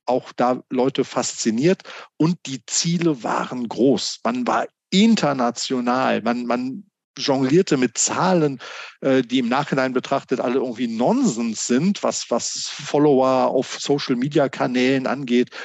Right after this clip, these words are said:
vollkommen irrelevant für den deutschen Markt, wo dann die Produkte waren. Ähm, das, das war schon irgendwie großes Kino, diese Inszenierung des Börsengangs in Frankfurt,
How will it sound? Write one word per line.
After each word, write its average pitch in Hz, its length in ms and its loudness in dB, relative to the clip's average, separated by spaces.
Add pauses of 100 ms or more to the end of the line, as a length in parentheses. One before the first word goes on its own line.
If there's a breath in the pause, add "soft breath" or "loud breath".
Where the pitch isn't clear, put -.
(120 loud breath)
vollkommen 139 420 -2
irrelevant 139 560 4
für 139 100 0
den 123 160 0
deutschen 123 540 0
Markt, 101 320 -6
wo 143 80 2
dann 131 120 0
die 127 100 -2
Produkte 127 500 -2
waren. 139 280 2 (500 loud breath)
Ähm, 135 600 0
das, - 280 -2
das 143 260 0
war 180 520 2
schon 190 360 0
irgendwie 170 420 0
großes 147 480 -2
Kino, 185 440 2
diese 143 260 2
Inszenierung 160 880 0
des 160 160 0
Börsengangs 147 840 -4
in 156 160 -4
Frankfurt, 156 960 2